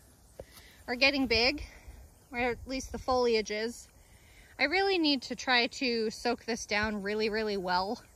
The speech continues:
um, to try to soften up the soil for them so they can go down. This is Scarlet Nantes carrots.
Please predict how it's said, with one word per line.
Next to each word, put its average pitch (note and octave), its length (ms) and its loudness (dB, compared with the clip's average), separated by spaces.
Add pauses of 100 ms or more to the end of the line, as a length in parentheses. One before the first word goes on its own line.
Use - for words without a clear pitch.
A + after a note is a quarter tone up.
(160)
um, G3+ 420 -2 (720)
to C#4 100 -2
try A#3+ 240 4
to A3 80 0
soften A3+ 400 2
up A3+ 100 -4
the F#3+ 80 -8
soil G3 400 2
for A3+ 280 2
them A#3+ 260 6 (100)
so - 180 0
they G#3 140 2
can G#3 320 0 (580)
go A#3 160 2
down. G3 440 2 (280)
This C4+ 200 0
is D4+ 100 -2
Scarlet C4 460 4
Nantes A#3 480 -2
carrots. B3 640 2